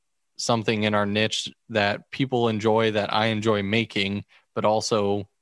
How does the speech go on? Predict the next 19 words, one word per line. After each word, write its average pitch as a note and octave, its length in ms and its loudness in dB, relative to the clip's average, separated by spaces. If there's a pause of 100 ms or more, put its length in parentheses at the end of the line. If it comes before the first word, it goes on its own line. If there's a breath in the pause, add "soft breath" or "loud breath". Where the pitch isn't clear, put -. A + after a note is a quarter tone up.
(140)
still A2 420 0
can G#2+ 260 -4
turn G#2+ 220 -2
into G#2 240 -2
something G#2 460 -4
that's, G2 380 -4 (480 soft breath)
um, G2 520 -2 (320)
stable A2 680 -2 (380)
has G#2+ 200 -6
been, G2+ 340 -2
uh, F#2+ 220 -2
really G#2+ 320 0
interesting, G#2 480 -6
especially A2 380 -4
the G2+ 60 -8
past G#2 340 -4 (240)
couple G3+ 260 -2
of C3+ 120 -14
months, A2+ 460 0